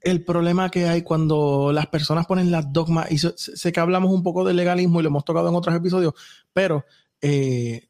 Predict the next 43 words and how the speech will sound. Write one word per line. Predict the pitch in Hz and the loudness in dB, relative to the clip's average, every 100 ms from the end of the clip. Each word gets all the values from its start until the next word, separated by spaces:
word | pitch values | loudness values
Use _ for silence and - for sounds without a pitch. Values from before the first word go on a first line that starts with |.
| _ | _
a | 139 | 0
veces | 143 180 | 2 2
esto, | 185 185 214 | 0 0 -2
este | 190 175 | -2 0
tipo | 175 - 196 | -4 0 0
de | |
cosas | 196 202 180 165 - _ _ _ _ _ - | 2 0 2 0 -4 _ _ _ _ _ -4
atacan | 143 143 143 180 190 185 - | -2 0 0 0 2 0 0
a | 180 | 0
las | 175 | 0
personas | 190 175 196 196 175 165 | -2 0 0 2 0 0
de | 147 | 0
forma | 143 139 156 | 2 2 4
directa | 185 180 185 160 | 2 0 -2 0
y | |
nosotros | 143 139 131 147 | 0 -2 0 2
no, | 156 160 - - | 2 0 -4 -2
como | 160 | 0
que | 147 | 2
no | 147 | 2
podemos | 151 185 190 180 - | 2 2 2 0 -2
a | 156 | -2
veces | 165 190 151 147 - | 0 0 -4 -6 0
verlo | 143 170 180 | 2 4 2
de | 160 | 0
forma | - 147 165 151 - - - _ | 0 0 2 -2 -8 -20 -20 _
práctica | - 156 - 170 156 | -2 -2 0 0 2
o | |
de | 143 | 2
forma | 139 147 | 2 2
activa. | 156 175 156 131 - _ _ _ - | 0 0 0 0 -8 _ _ _ -2
Este, | 143 143 151 139 135 131 131 - _ | -2 0 0 2 2 0 -2 -12 _
y | 165 | 2
realmente | 175 175 185 220 214 208 214 - _ _ | 4 4 2 0 0 -2 -2 -10 _ _
surge, | _ - 180 196 170 143 143 139 | _ -4 0 2 2 2 0 -2
en | 135 | 0
mi | 139 135 | 0 2
caso, | 147 147 - 120 131 | 0 0 -2 -8 -6
¿verdad? | 127 127 | -4 -2
En | 131 | -2
mi | 131 | -2
caso, | 135 131 127 _ _ _ _ | -2 -4 -6 _ _ _ _
eh, | 127 123 117 110 | -4 -4 -4 -8